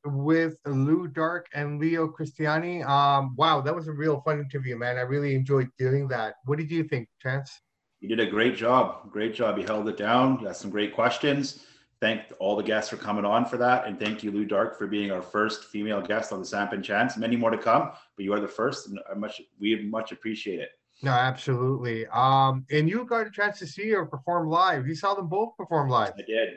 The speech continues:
Speaker 1: Yeah,
Speaker 2: Both are
Speaker 1: what
Speaker 2: very
Speaker 1: was
Speaker 2: talented.
Speaker 1: Yeah, yeah. What was that experience like? What was she like live? Unfortunately, I couldn't be there for that show, but, you know,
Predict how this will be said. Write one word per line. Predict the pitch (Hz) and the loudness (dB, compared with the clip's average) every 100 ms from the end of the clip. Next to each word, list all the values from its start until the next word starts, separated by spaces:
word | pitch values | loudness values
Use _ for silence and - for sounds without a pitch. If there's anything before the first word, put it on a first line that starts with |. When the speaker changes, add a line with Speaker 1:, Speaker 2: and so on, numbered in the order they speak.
| - _ _ _ _ _ - - | -16 _ _ _ _ _ -12 2
Speaker 1:
Yeah, | 135 | 6
Speaker 2:
Both | 135 | 6
are | 127 | 4
Speaker 1:
what | 104 | 2
Speaker 2:
very | 113 | 0
Speaker 1:
was | 110 | -4
Speaker 2:
talented. | 104 101 101 92 76 - _ _ _ | -4 -4 -4 -8 -10 -16 _ _ _
Speaker 1:
Yeah, | 139 180 | 0 4
yeah. | 180 | 4
What | 165 175 | 4 2
was | 190 | 0
that | 190 | -2
experience | 165 180 170 156 | -4 0 0 0
like? | 165 170 135 | 0 0 0
What | 143 | -4
was | 143 | -4
she | 139 | -2
like | 151 151 | 0 0
live? | 139 151 135 - | 2 0 0 -4
Unfortunately, | 139 135 170 160 147 | -4 0 0 2 2
I | |
couldn't | 151 160 143 | 2 0 0
be | 139 | 0
there | 147 135 | -2 -2
for | 135 | -2
that | 123 120 | -2 -2
show, | - 147 156 | -2 -2 -2
but, | 131 120 - | -4 -4 -6
you | 120 | -10
know, | 120 135 | -10 -10